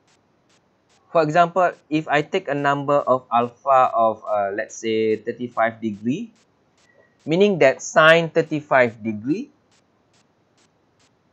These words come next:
meaning that sine thirty-five degree is equals to sine one hundred and eighty degree minus thirty-five.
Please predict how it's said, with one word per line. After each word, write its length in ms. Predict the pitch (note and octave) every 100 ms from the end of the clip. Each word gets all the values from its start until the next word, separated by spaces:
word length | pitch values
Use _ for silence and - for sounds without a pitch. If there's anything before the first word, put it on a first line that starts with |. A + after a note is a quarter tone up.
| _
meaning 320 | A3 E3+ F3 C#3
that 160 | A2
sine 380 | - C3+ C3+ C3+
thirty-five 640 | B2+ B2+ C3 B2 B2 A2 A2
degree 480 | G#2+ A#2+ D#3+ A#3+ _ _ _ _ _
is 320 | D#3+ E3+ E3
equals 460 | C#3 - C3 B2+ B2+
to 300 | - G3 D4 - _ _ _ _ _ _ _ _ _ _ _
sine 500 | - D3 D3+ F#3 G#3+ F#3 _ _ _
one 240 | C3+ D#3 D#3
hundred 400 | D3 C#3+ D3 -
and 220 | C3 C3+
eighty 320 | C3 C3 C3+
degree 540 | B2 B2 C3 F3+ A3+ A3+ _ _ _ _ -
minus 640 | C3 C3+ C3+ C3+ C#3+ - _
thirty-five. 560 | B2 B2+ B2 G#2 F2+